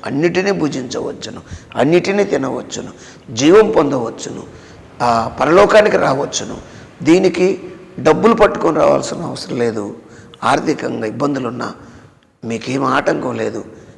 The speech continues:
నీళ్ళ యుద్ధకు రండి అని ప్రవచిస్తున్నాడు యెషయా ప్రవక్త. చదువుకొని ప్రార్థన చేసుకుందామా? యెషయా గ్రంథము యాభై ఐదు మొదటి రెండు వచనాలు. "దప్పిగొన్నువారులారా నీళ్ళ యుద్ధకు రండి,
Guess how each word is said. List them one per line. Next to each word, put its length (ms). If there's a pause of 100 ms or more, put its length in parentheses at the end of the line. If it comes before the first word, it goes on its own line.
(180)
నీళ్ళ 280
యుద్ధకు 340
రండి 360 (120)
అని 300 (540)
ప్రవచిస్తున్నాడు 1000 (540)
యెషయా 360
ప్రవక్త. 720
చదువుకొని 300
ప్రార్థన 360
చేసుకుందామా? 440 (2000)
యెషయా 300
గ్రంథము 400 (100)
యాభై 260
ఐదు 260
మొదటి 380
రెండు 180
వచనాలు. 520 (1040)
"దప్పిగొన్నువారులారా 1080
నీళ్ళ 280
యుద్ధకు 320
రండి, 300